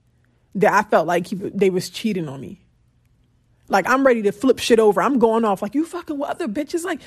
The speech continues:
you a fucking liar. You're a," hold the fuck up. <laughs> Pump your brakes, Missus French Fry, okay?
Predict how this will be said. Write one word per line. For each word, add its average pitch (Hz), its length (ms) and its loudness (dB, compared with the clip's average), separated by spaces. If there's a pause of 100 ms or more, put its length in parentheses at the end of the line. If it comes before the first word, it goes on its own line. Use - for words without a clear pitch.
(200)
you 349 120 2
a 359 80 -2
fucking 285 340 -6
liar. 339 220 0
You're 330 140 6
a," 330 40 -2 (460)
hold 571 300 6
the 571 160 0
fuck - 300 0
up. 262 340 -2 (640)
<laughs> - 640 -20
Pump 370 300 0
your 427 200 2
brakes, 311 380 2 (200)
Missus 277 440 0
French 302 260 0
Fry, 226 460 0 (200)
okay? 233 560 0